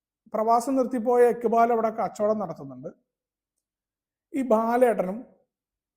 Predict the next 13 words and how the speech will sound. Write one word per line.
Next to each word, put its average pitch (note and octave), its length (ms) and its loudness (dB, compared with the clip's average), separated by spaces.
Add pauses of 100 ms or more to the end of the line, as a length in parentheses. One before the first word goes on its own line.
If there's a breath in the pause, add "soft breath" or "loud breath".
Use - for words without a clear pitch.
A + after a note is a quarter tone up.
(400)
തൻ്റെ G3+ 260 -2
കട F#3 160 0 (200)
നവീകരിച്ചുകൊണ്ട് F3 720 -6
ബാലേട്ടൻ്റെ F3+ 540 -4
കടയും D#3 260 -8 (160)
അവിടെ E3 180 -8 (520)
ഇന്നുണ്ട്. C#3+ 420 -14 (1400)
വലിയ C4+ 200 4 (100)
മാറ്റങ്ങളൊന്നും D4+ 640 -2 (180)
പുറമത്രയ്ക്ക് A3+ 640 -4
വന്നിട്ടില്ലെങ്കിലും F#3+ 600 -6
ഇവരുടെ A3+ 320 -4
കച്ചവടവും G#3 500 -4